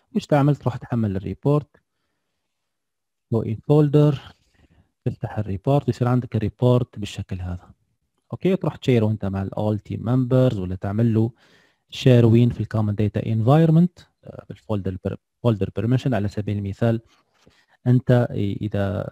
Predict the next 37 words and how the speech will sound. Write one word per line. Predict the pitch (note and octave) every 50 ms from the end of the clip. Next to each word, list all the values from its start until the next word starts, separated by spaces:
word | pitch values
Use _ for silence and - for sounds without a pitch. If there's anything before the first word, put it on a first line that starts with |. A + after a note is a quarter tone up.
| - - - - A2+ A#2 - -
كبيم | A#2+ G#2+ A#2 A2+ G#2+
coordinator | - - A2+ G2+ G#2 G#2+ A2 A#2+
راح | A#2+ A#2+ - -
يكون | - - A2+
عندك | G#2 G#2 G#2 G2 G#2+ -
shared | - - G#2+ G2+ G2+ G#2 - - -
folder | A2 G#2+ G2+ G2+ G2+ -
في | - -
ال | G2+
common | - - G#2+ G#2 G2+ G2+
data | G#2 G2+ - - -
environment، | G#2 G#2+ G#2+ G#2 B2 C3 C3+ C#3 C#3 D3 - -
تحط | - - - C3 _ -
فيه | - B2+ B2 G#2+ A2 A2+
هذا | G#2+ -
من | G#2 G2+
ال | G2+ G2 G2+ G2+ G#2 G#2 G#2 G#2 G#2 A2
reports | G#2+ - - A2 A2+ - - -
الأسبوعية، | - - A#2+ - A2 G#2+ G#2+ G#2 B2 C#3+
أو | D3+ D3+
يكون | D3+ C#3+ C3+ - C#3 B2+ B2+ A#2+
عندك، | B2 B2+ A#2 A#2+ A#2+ - _ _ _ _ _ _ _ _ _ _ _ _ _ _ _
يكون | _ - C3+ B2+
ال | A#2+ A2+
بيم | A#2 B2 A#2+ A#2 A#2+ B2+
manager | - - C3 B2 B2 B2+ B2 A#2 G#2+ A2 G#2+
عنده | G#2 G#2 G#2 F#2+ -
access، | - - C#3+ - - - C#3+ C#3 C3+
أو | - - -
ال | - - A#2+
information | A2 - A2+ A2 A2 A2 - - A2
manager | G#2 G#2+ G#2+ G#2+ G2+ G2+ G2
عفوًا | G2+ - - - A2
يكون | G#2+ - G#2 G2+
عنده | G#2 G#2+ G#2+
access، | - - C3 - - - C3+ B2+ B2+ -
أو | A2+ A2 A2 A2+ A2+ A#2